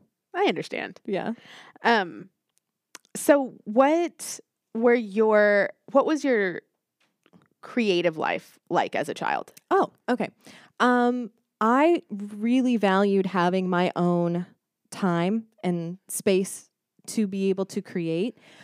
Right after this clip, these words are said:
Speaker 2: Um, the first thing that I remember making a lot of, 'cause I would get obsessed with things,
Speaker 1: Mm-hmm.
Speaker 2: uh,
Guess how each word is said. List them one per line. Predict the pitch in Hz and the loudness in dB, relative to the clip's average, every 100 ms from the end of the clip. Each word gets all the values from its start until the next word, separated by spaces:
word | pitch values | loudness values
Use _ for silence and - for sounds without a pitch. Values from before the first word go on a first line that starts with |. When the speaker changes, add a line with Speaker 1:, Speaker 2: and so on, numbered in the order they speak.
| - - | -20 -6
Speaker 2:
Um, | - 220 208 190 185 196 _ _ _ | 2 4 4 2 -2 -8 _ _ _
the | 247 | 0
first | 233 269 302 - | 4 6 4 4
thing | 339 | 0
that | 285 | 4
I | 247 | 4
remember | 214 202 190 196 180 165 170 - _ _ _ | 4 4 2 2 2 2 0 -4 _ _ _
making | 196 214 214 220 | 4 4 4 0
a | - | 2
lot | 180 170 160 170 - | 4 4 4 4 2
of, | 170 160 156 - _ _ _ | 0 2 0 -4 _ _ _
'cause | 190 | -4
I | 165 | 0
would | 165 | 0
get | 160 | 0
obsessed | 147 - 131 - | -4 -6 -12 -12
with | - | -12
things, | 135 143 202 | -10 -8 -10
Speaker 1:
Mm-hmm. | 214 208 175 196 | -12 -16 -8 2
Speaker 2:
uh, | 214 180 156 | 4 6 4